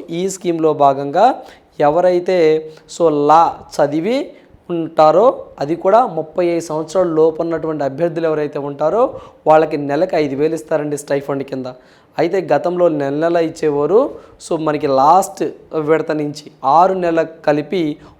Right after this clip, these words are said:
ఒకేసారి ఇవ్వడం జరిగింది. అంటే ఆరు ఐదులు ముప్పై వేలు, నెలకు ఐదు వేలు కదా, ఆరు నెలలు, ఆరు ఐదులు ముప్పై వేలు అనేది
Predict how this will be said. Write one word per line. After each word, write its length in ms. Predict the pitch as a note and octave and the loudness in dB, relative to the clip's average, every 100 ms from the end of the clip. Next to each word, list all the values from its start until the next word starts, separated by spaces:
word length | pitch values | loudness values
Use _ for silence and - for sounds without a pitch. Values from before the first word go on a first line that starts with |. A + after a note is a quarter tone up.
| - | -4
ఒకేసారి 580 | D#3 D#3+ G#3 G#3 E3+ D#3 | -2 0 0 2 2 2
ఇవ్వడం 280 | D3 F#3+ F3+ | 0 0 0
జరిగింది. 440 | D3 C#3 B2 B2 _ - - - | -2 -4 -8 -12 _ -20 -12 -6
అంటే 200 | E3+ F#3 | -2 2
ఆరు 260 | D3+ D3+ | 4 6
ఐదులు 240 | D#3 D#3+ F3 | 4 0 -2
ముప్పై 380 | D#3 C#3+ D#3 D3+ | -4 0 0 2
వేలు, 260 | D3+ C3 | 0 -2
నెలకు 320 | B2+ D3 E3+ | -4 -4 -2
ఐదు 160 | D#3+ D3+ | -2 0
వేలు 160 | E3 E3 | 0 0
కదా, 200 | F#3 A#3 | 4 4
ఆరు 360 | F#3+ D3+ D3+ | 4 4 4
నెలలు, 220 | D3+ C#3+ | 2 0
ఆరు 140 | C#3 D3+ | 2 2
ఐదులు 200 | D#3+ F3 | 0 -2
ముప్పై 380 | C#3+ C#3 D#3+ D3+ | -4 -2 0 0
వేలు 260 | D3 C#3+ | 0 0
అనేది 460 | C#3 C#3+ G3 F#4+ | -2 0 0 0